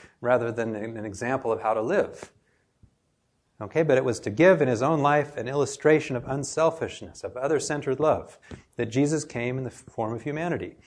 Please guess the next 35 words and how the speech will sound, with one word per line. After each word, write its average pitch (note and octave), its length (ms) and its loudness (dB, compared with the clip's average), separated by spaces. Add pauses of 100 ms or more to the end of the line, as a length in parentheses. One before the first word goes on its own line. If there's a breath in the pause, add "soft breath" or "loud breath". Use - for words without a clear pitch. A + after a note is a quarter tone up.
(280 soft breath)
And A#2+ 100 0
all E3+ 160 10
who D#3+ 120 8
accept C#3 420 2
this F3+ 200 2
principle F3+ 680 -2 (440 soft breath)
are A2+ 120 4
to A2+ 60 0
be A2 120 2
workers D3+ 400 6
together B2+ 340 4
with D3+ 220 2
him B2 240 -4
in G#2 120 -8
demonstrating A2+ 680 -2
it G#2 220 -8 (340 soft breath)
in A2 120 -6
practical A2+ 480 -4
life. - 440 -4 (640 soft breath)
Okay, B2 220 -8
so A#2 220 -2
we, F#2+ 200 -6
we G#2 200 -8
take D#3+ 260 2
on C#3+ 180 0
the A2 60 -2
banner C3+ 360 2
of, A2 340 0
of A2+ 200 -10
Christianity. C3+ 920 -4 (420 soft breath)
We, A2 340 0
we G#2+ 380 -4 (100)
need D#3 280 -2
to B2+ 140 2
embrace, A#2+ 800 2